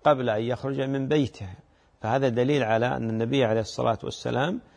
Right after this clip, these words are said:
يعني، واظب على هذا وحث عليه صلى الله عليه وسلم، فمواظبتك عليها،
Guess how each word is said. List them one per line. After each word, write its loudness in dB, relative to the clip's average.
يعني، 0
واظب 2
على -2
هذا -2
وحث -4
عليه 2
صلى 2
الله 2
عليه -2
وسلم، -6
فمواظبتك 0
عليها، 0